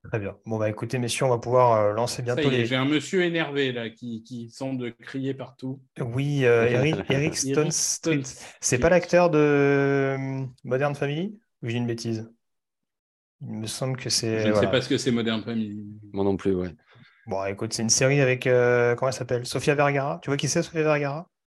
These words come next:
Speaker 1: Al Bundy, tu vois qui c'est ?
Speaker 2: Ted Bundy, je vois.
Speaker 1: Non,
Speaker 2: Mais
Speaker 1: Al Bundy.
Speaker 3: <laughs> Ouais.
Speaker 1: Le personnage de marié, euh,
Speaker 2: Mais
Speaker 1: ah,
Speaker 2: Ted
Speaker 1: comment
Speaker 2: Bundy,
Speaker 1: ça
Speaker 2: c'était pas un acteur, je crois, hein.
Speaker 1: Non, c'est un, c'est un nom de personnage,
Speaker 2: <laughs>
Speaker 1: pardon. J'ai plus
Speaker 2: Alors,
Speaker 1: son
Speaker 2: si
Speaker 1: nom en
Speaker 2: c'est
Speaker 1: tête.
Speaker 2: lui, on me confirme sur le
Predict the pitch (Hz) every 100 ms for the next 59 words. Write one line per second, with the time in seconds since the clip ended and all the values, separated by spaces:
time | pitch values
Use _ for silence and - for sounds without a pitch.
0 | _ _ _ 143 147 160 156 160 208 -
1 | 139 139 147 185 - _ _ _ _ _
2 | _ _ _ _ _ _ - 180 170 165
3 | 151 165 175 131 123 151 - _ - 127
4 | 110 120 - 160 143 143 135 147 - 147
5 | 127 - - - - - 123 139 - 147
6 | 156 143 135 131 131 139 143 135 120 113
7 | 113 135 123 139 143 156 160 175 160 139
8 | 147 143 127 139 120 - 120 117 127 120
9 | 117 110 117 135 135 120 120 117 104 117
10 | 117 127 131 - 131 110 120 117 123 117
11 | 107 - - 131 123 110 117 131 143 135
12 | 131 127 127 220 202 208 170 147 165 160
13 | 180 185 - 143 139